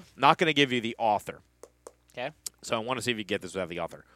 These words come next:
Speaker 1: What classic novel was published in issues two, three, and four of Playboy magazine?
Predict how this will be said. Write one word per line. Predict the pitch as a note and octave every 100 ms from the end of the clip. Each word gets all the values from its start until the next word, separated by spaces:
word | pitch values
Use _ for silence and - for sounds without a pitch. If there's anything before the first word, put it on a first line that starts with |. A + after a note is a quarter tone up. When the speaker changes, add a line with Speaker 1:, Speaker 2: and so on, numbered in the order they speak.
| _ _
Speaker 1:
What | G2+ D#3+ -
classic | - F#3 F#3 - D#3+
novel | A#2 B2 B2 G2
was | F2+ G2 -
published | - E3+ B2 - -
in | G#2 -
issues | C3+ - G#2+ - -
two, | - G3 G3
three, | F#3 - D3 C#3
and | A2+ F#2+
four | - - C#3 E2+ D2+
of | F2 -
Playboy | - - B2+ A#2+ A2+ A2
magazine? | G2 F2+ F2 F2 D#2 C2+